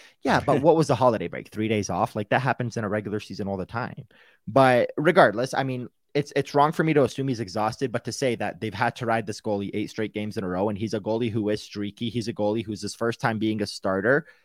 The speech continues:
Speaker 1: Not making excuses for him. I'm just saying that this is a guy who should be a one A, one B,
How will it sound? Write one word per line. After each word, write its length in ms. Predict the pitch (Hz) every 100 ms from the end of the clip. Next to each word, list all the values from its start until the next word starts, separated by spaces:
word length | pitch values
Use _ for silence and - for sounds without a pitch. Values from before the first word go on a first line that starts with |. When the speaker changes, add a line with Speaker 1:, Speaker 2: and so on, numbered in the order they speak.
| _ _
Speaker 1:
Not 300 | 90 110 151
making 280 | 180 175 175
excuses 440 | 165 - 175 - 120
for 140 | 104
him. 120 | 98
I'm 120 | 110
just 180 | 113 -
saying 220 | 139 120
that 160 | 98 85
this 160 | 120 147
is 100 | 127
a 80 |
guy 400 | 113 120 123 113
who 240 | 104 120 110
should 420 | - 123 127 95
be 320 | 117 135 120 98
a 140 | 101
one 260 | 98 110 113
A, 100 | 113
one 220 | 110 101
B, 400 | 92 151 104